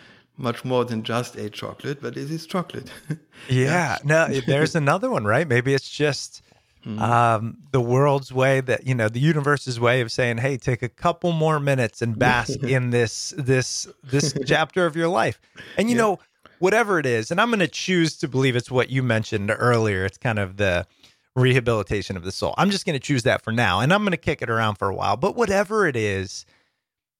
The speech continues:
Speaker 2: everything we've discussed speaks to the significance of our life. It's also, I don't find it to be ironic or, um, happenstance that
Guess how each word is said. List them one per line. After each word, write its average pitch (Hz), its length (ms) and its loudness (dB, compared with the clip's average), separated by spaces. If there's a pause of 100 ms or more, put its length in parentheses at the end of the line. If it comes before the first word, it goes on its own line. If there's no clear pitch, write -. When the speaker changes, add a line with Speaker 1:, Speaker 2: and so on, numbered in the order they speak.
(160)
Speaker 2:
everything 190 500 -2
we've 135 180 0
discussed 113 480 -2
speaks - 480 -6
to 107 560 0 (200)
the 117 720 -2 (220)
significance 127 1120 -2
of 113 500 0
our 110 180 4
life. 95 460 0 (540)
It's 160 240 0
also, 156 500 2
I 151 80 -6
don't 135 380 -2
find 123 420 -2
it 123 220 -2
to 123 140 -4
be 107 480 -4 (340)
ironic 104 840 0
or, 104 500 2
um, 87 440 -6 (180)
happenstance 127 760 -2
that 113 200 0